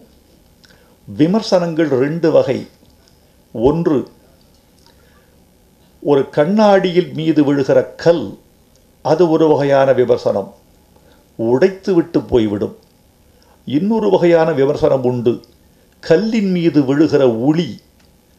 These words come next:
அது செதுக்குகிற விமர்சனம். எங்களுக்கு தெரியும்,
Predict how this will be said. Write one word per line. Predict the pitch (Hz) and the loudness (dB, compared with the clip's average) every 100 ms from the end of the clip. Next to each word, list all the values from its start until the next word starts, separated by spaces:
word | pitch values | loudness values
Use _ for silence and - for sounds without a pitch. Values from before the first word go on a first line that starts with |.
| _ | _
அது | - 131 151 110 101 - _ _ - - | -2 0 2 -2 -4 -12 _ _ -18 -2
செதுக்குகிற | 180 180 233 - 165 175 135 | 0 0 -4 -10 0 2 4
விமர்சனம். | 131 127 - - - - _ _ _ _ _ _ _ - | 2 2 -2 -8 -12 -20 _ _ _ _ _ _ _ -2
எங்களுக்கு | 156 180 165 165 165 156 | 0 2 0 0 -4 -2
தெரியும், | 175 180 202 139 110 | 0 0 0 -2 -4